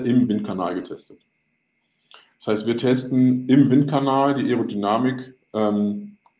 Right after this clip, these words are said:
in, unter verschiedenen Winkeln. Das sind genau die Tests, die auch, äh, in den Radzeitungen im Prinzip gemacht werden. Das ist bei vielen Radzeitungen auch der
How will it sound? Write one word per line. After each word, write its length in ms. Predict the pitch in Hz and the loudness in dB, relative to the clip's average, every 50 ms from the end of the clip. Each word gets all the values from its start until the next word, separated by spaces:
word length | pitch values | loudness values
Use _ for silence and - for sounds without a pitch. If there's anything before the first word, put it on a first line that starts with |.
| _ - | _ -4
in, 180 | 120 117 117 120 | -2 -2 -2 -2
unter 200 | 123 - 120 110 | 0 0 0 0
verschiedenen 520 | 123 113 - - 117 117 107 101 101 95 | -2 -4 -4 -2 -2 -2 -2 -2 -2 -2
Winkeln. 480 | 95 98 95 95 85 80 80 80 - _ _ _ _ _ _ _ _ _ _ _ _ _ _ _ _ - | -4 -4 -4 -6 -8 -8 -10 -14 -18 _ _ _ _ _ _ _ _ _ _ _ _ _ _ _ _ -8
Das 100 | 98 - | -4 -2
sind 100 | 117 98 | 0 0
genau 280 | 107 110 113 120 127 | 2 2 4 4 2
die 180 | 123 127 131 127 | 2 0 0 0
Tests, 460 | - 131 127 127 - - - - - | 0 0 0 0 -2 -8 -14 -14 -10
die 200 | - 113 113 - | -6 -2 -2 0
auch, 400 | 90 101 104 107 107 107 - - | 0 0 0 0 -2 -4 -4 -4
äh, 200 | 101 98 98 92 | -2 -2 -2 -2
in 80 | 98 101 | -2 -4
den 100 | 95 101 | -2 0
Radzeitungen 720 | 98 98 135 - - - 135 123 135 131 131 127 127 123 | 0 0 0 0 -2 -2 -2 -2 -2 -2 -2 -2 -2 -2
im 80 | 120 | -4
Prinzip 360 | 120 - 117 120 - 127 - | -4 -6 -8 -6 -6 -8 -6
gemacht 360 | - 117 117 123 120 - - 120 | -4 -4 -4 -4 -4 -6 -6 -6
werden. 180 | 120 120 107 | -4 -4 -4
Das 380 | 98 101 - - - - - - - - - - _ - | -4 -6 -8 -10 -16 -20 -20 -20 -20 -20 -20 -16 _ -8
ist 160 | 139 - - | -6 -4 -2
bei 120 | 110 104 | -2 -2
vielen 300 | 104 - 113 120 123 113 | -2 0 0 0 0 2
Radzeitungen 880 | 104 101 104 110 110 - - 107 104 104 104 104 101 101 101 - - - _ _ _ - | 4 4 4 2 2 0 -2 -2 -2 -2 -2 -4 -4 -4 -6 -10 -14 -18 _ _ _ -6
auch 320 | 101 101 98 98 - - | -2 -2 -2 -2 -4 -4
der 560 | - 98 98 95 95 92 90 90 90 - - | -2 -2 0 0 0 -2 -2 -4 -6 -10 -16